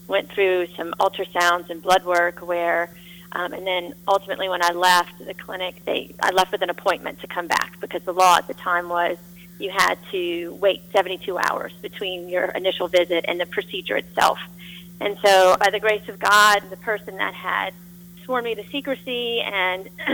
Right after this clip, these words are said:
was pressuring me to have the abortion confided in his own friend, and that person interceded on my behalf. And at that point, I was able to have a voice and to speak out against, uh, abortion, which is not,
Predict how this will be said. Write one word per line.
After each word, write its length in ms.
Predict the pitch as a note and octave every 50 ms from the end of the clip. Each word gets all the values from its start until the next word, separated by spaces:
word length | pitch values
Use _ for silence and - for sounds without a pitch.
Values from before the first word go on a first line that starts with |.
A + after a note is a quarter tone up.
| C#4+ B3 A3+
was 140 | G#3 G3 F3+ -
pressuring 400 | - B3+ C4 B3+ - B3+ A3+ G#3+
me 80 | G#3 F#3
to 60 | F#3
have 280 | - - - - -
the 100 | C#4 B3+ A3
abortion 600 | F3+ F3 G3+ F#3+ F#3+ F3+ F3+ F#3 G3+ F#3 F3+ F3+ - - - - -
confided 520 | - A3+ G#3 - A3 G#3 G3+ G3+ G3 G3+
in 440 | G3 F#3+ F#3 F#3 F#3 F3+ F3+ F3+ - - - - - - - - - - - - - -
his 140 | - G#3 F#3+
own 180 | G3+ G#3+ A3 A3+
friend, 340 | - - - - - - - - - - - - - - - - - -
and 580 | - G#3 G#3 G3 G3 G3 F#3+ F#3+ F#3 F#3 F#3 F#3 - - F3 - - -
that 320 | A3 G#3+ G#3+ G#3+ G#3 - - -
person 420 | - A3 G#3+ - - G3+ F#3 F#3
interceded 520 | G3+ G3 F#3+ F3+ F3+ F3 F3+ F#3 F3+ F3+ F3
on 140 | F3 E3+
my 120 | F3 F#3 F#3
behalf. 460 | F3 F3 F3 F3 F3 - - - F#3 - - - - - - - -
And 340 | - - G3 F#3+ F#3+ F#3+ F#3 - - - - - - - - -
at 160 | A3 G#3 -
that 180 | G#3+ G#3 G#3 -
point, 240 | - G#3 F#3+ F#3+ -
I 80 | G3 G3
was 120 | G3+ G3
able 320 | - - - F#3+ F#3+ F#3 F#3 F3+ - -
to 140 | G3 F3+
have 200 | F3 - F#3 F3+
a 80 | F#3+ F#3
voice 300 | F#3 F#3+ F#3 F3+ F3+ F3 - - -
and 160 | F#3+ F3+ F3
to 80 | - - - -
speak 240 | - F#3 F3+ -
out 160 | F#3+ F3+ F3 F3+
against, 420 | F3+ F3+ F#3 F3 F3+ E3+ - - - - - - - - -
uh, 120 | - - -
abortion, 600 | - A3+ F3 G#3+ G3+ G3+ G3 F3+ - - - - F3 F3
which 200 | - F3+ - G3+
is 120 | G3 F3+
not, 280 | F3+ G3+ G3 F#3 - -